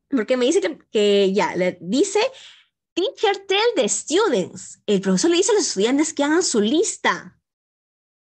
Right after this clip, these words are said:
O sea, el, el profesor no hace la lista como aquí, como en la letter A o la letter B.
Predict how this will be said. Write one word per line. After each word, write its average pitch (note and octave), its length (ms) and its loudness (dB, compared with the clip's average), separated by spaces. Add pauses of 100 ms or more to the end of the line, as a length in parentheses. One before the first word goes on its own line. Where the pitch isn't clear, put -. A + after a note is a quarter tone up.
(180)
O G3 60 -2
sea, C4 280 -2
el, G3 320 2
el F#3+ 160 0
profesor G3 400 0
no E4 240 2
hace G#4 160 0
la B3 140 0
lista C#4+ 360 0
como G#3 200 0
aquí, B3 500 -4
como G3 180 0
en F#3+ 140 4
la F#3+ 80 4
letter A#3+ 340 0
A C4+ 160 0
o B3 40 0
la G3 100 0
letter G3+ 300 0
B. A#3 340 -6